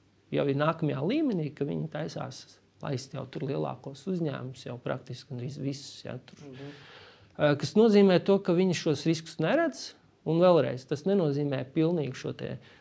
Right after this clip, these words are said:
Speaker 1: teiksim, privatizāciju, tas nozīmē tikai daļu, kur uzņēmums tik un tās un valsts saglabā šo te, ā, strateģisko kontroli. Un vēl piebilstot, ka bieži vien arī mums šobrīd mēs,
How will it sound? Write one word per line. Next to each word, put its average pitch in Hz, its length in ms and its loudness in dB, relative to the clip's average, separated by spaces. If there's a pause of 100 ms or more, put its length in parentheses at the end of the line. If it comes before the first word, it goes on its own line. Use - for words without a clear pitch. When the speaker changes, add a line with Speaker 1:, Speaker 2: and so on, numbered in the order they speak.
Speaker 1:
teiksim, - 360 -8
privatizāciju, 196 960 0
tas 139 160 -10
nozīmē 180 400 -2
tikai 143 380 -4
daļu, 180 420 -2
kur 143 220 -6
uzņēmums 139 680 -2
tik - 220 -10
un 135 160 -4
tās 151 320 -2 (100)
un 135 280 -8
valsts 151 340 -4
saglabā 139 540 -4
šo 139 240 -10
te, 135 200 -8
ā, - 540 -20
strateģisko 135 840 -4
kontroli. 208 800 -2 (880)
Un 147 180 2
vēl 208 240 6
piebilstot, 151 760 2
ka 139 220 -4
bieži 151 480 -2
vien 156 180 -2
arī 131 160 -6
mums 131 240 -6
šobrīd 135 560 -2
mēs, 135 280 -12